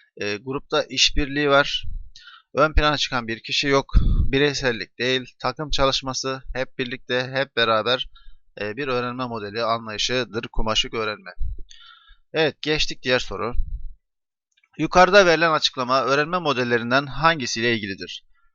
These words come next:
Her öğrencinin en üst düzeyde öğrenmesine olanak sağlar. Her öğrenciye gereken süre sağlanarak ağır öğrenen öğrencilerin bile öğrenimine olanak sağlar. Bu öğrenim modeline önce öğrencilerin belirlenen hedef ve davranışları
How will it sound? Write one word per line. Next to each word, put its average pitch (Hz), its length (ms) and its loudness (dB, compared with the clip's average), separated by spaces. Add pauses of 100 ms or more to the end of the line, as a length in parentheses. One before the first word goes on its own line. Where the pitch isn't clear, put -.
(300)
Her 202 200 10
öğrencinin 151 640 6
en 156 160 2
üst 185 200 0
düzeyde 131 260 4
öğrenmesine 127 680 2
olanak 127 440 2
sağlar. 104 380 4 (280)
Her 170 160 8
öğrenciye 131 440 6
gereken 139 400 2
süre 113 240 0
sağlanarak 123 600 6 (640)
ağır 147 260 8
öğrenen 123 440 6
öğrencilerin 135 580 2
bile 110 120 2
öğrenimine 123 540 2
olanak 113 320 0
sağlar. 82 360 -2 (200)
Bu 180 200 6
öğrenim 160 240 4
modeline 120 380 -2
önce 135 360 -2
öğrencilerin 117 600 -2
belirlenen 127 460 -2
hedef 147 240 -2
ve 113 100 0
davranışları 110 540 0